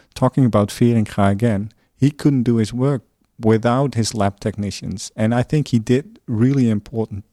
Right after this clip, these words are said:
uh, work. This is not just any university as well, right? Vitamin C was invented in Groningen, right? So, so, uh, it's something <laughs> we, we all am familiar with.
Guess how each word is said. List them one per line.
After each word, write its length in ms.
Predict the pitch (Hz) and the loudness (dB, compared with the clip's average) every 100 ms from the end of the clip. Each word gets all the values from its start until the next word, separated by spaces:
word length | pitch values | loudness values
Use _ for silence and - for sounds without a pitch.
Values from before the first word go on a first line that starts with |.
| - | -6
uh, 200 | 104 95 | -4 -4
work. 360 | 110 127 85 _ _ _ _ _ _ - | -4 -6 -8 _ _ _ _ _ _ -2
This 180 | 123 - | 0 2
is 100 | 110 | 2
not 240 | 120 107 | 2 2
just 200 | 131 120 | 0 2
any 180 | 160 143 | 2 4
university 560 | 131 120 - 180 - 104 | 4 4 0 -2 0 0
as 140 | - | 2
well, 240 | 139 113 | 2 2
right? 220 | 98 92 - _ _ - | 2 -2 -6 _ _ -4
Vitamin 640 | 101 120 139 143 127 113 | 2 2 2 2 2 2
C 320 | - 156 151 | 0 0 2
was 220 | 104 104 | 2 2
invented 680 | 110 104 110 131 - 104 98 - | 2 2 2 0 2 0 0 -2
in 140 | 113 | -2
Groningen, 880 | 107 - 113 139 135 87 95 110 95 - | -2 -2 0 0 -2 -4 -6 -8 -12 -4
right? 280 | 110 147 160 | -2 -2 -2
So, 300 | 120 113 120 | 0 0 0
so, 360 | - 113 107 - | 2 2 2 -2
uh, 100 | 120 113 | -2 -2
it's 240 | 143 123 - | -6 -6 -2
something 320 | 139 135 - - 151 | 0 -2 -8 -12 -4
<laughs> 0 | |
we, 360 | 120 120 113 | 2 4 4
we 240 | 123 117 123 | 2 4 4
all 480 | 143 160 110 - - | 4 4 2 -2 -2
am 140 | 113 113 | 0 0
familiar 500 | - 117 147 156 104 | 0 2 2 2 0
with. 220 | 90 | 0